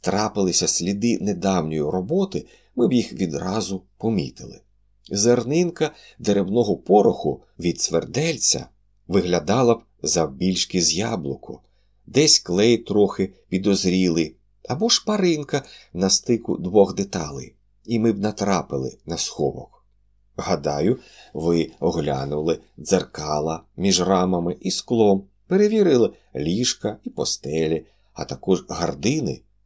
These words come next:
та килими". "Ну а як же?" І коли перетрусили до найменшої цятки всі меблі, взялися за самий будинок.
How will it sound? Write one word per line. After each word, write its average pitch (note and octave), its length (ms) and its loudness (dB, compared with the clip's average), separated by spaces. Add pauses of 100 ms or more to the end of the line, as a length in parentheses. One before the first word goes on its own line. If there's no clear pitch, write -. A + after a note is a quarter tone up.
та D2+ 340 -6
килими". E2+ 540 -2 (640)
"Ну F2+ 240 -6
а E2 100 -2
як D#2 360 -4
же?" C#2 200 -12 (600)
І F#2 80 -10
коли G2 560 -6 (200)
перетрусили F#2 1000 -2 (340)
до C3 180 2
найменшої D#3 760 0
цятки - 520 -2
всі - 380 2
меблі, D3+ 580 -6 (300)
взялися F2+ 880 0 (440)
за D2+ 460 0
самий E2 460 0
будинок. D#2 880 -8